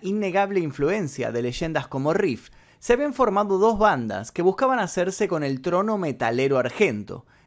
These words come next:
En una esquina del ring estaba Hermética y en la otra, Orcas. Fanáticos de un bando intentaban no mezclarse con los fanáticos del otro,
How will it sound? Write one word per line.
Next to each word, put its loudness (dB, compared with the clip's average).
En 2
una 2
esquina -2
del 0
ring -4
estaba 4
Hermética -2
y -4
en -2
la 4
otra, 0
Orcas. -4
Fanáticos 2
de -2
un -2
bando 2
intentaban -2
no 0
mezclarse 0
con -2
los -2
fanáticos 0
del 2
otro, -4